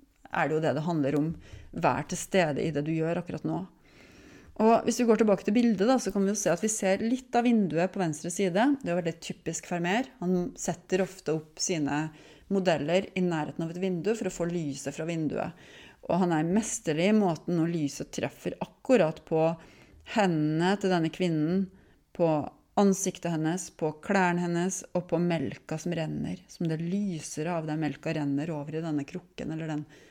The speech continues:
bollen da. Jeg synes det bildet blir bare mer og mer vakkert jo mer jeg ser på det. Første gang jeg så det, så tenkte jeg bare, «Ja, ja, et lite bilde av en kvinne som heller melk,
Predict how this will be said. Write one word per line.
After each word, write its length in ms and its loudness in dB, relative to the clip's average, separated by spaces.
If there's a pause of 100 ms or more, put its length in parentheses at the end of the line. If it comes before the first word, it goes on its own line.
(160)
bollen 540 2
da. 60 -6 (1120)
Jeg 140 -2
synes 220 0 (340)
det 260 6
bildet 440 6
blir 180 4
bare 180 4
mer 200 -2
og 40 -4
mer 160 -4
vakkert 540 -4
jo 80 2
mer 200 -2
jeg 80 -8
ser 280 -4
på 120 -4
det. 60 0 (640)
Første 240 0
gang 160 0
jeg 100 -4
så 140 -2 (100)
det, 140 0
så 100 -2
tenkte 300 2
jeg 80 -6
bare, 180 -4
«Ja, 140 0
ja, 80 -2 (180)
et 140 -2
lite 240 2
bilde 260 0
av 80 -4
en 220 -4
kvinne 320 0
som 100 -4
heller 160 -2
melk, 380 -8